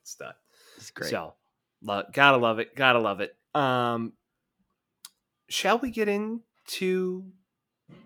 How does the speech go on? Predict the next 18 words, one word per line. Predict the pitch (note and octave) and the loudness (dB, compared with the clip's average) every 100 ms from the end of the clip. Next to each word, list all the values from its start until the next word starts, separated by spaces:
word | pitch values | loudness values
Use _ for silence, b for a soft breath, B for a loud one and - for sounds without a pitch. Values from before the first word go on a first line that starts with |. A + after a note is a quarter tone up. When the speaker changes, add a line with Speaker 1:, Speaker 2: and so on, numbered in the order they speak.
| - | -16
Speaker 1:
the | A#2+ B2 | -2 0
shit | A#2 - E3 | 0 0 -2
show | - F3 E3 | 0 2 2
of | D#3+ | 2
a | |
game | D3 C#3+ D3 D#3+ | -2 -2 -2 -4
that | B2 G#2 | -6 -6
was | G2+ - | -8 -8
Titans | A#2+ A#2 A2+ B2 - | -2 -2 -4 -10 -10
and | G2+ A2+ | -10 -10
the | |
Chiefs, | - D3+ F#3 G3+ - | -6 -6 -6 -8 -10
or | G2+ F#2+ | -8 -6
should | - A2 | -6 -8
we | G2 | -8
just | G2 - | -10 -10
move | F#2+ | -10
on? | E2+ | -10